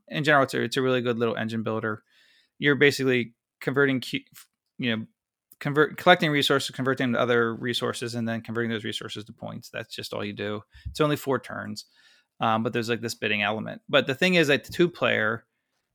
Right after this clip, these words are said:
the way they do two player is basically, like, there's a die, and the,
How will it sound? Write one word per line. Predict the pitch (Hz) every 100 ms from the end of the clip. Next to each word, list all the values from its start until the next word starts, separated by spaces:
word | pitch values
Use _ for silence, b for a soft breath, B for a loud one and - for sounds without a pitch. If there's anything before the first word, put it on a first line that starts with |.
| -
the |
way | 143 151
they | 156
do | 139
two | 131 160
player | 135 135 120
is | 120 117
basically, | 127 131 - 123 131
like, | 120 117 - _
there's | 127 110
a | 107
die, | 101 - 50 123 _ _ _ _ _ _ -
and | 127 120 117 113 - _
the, | 127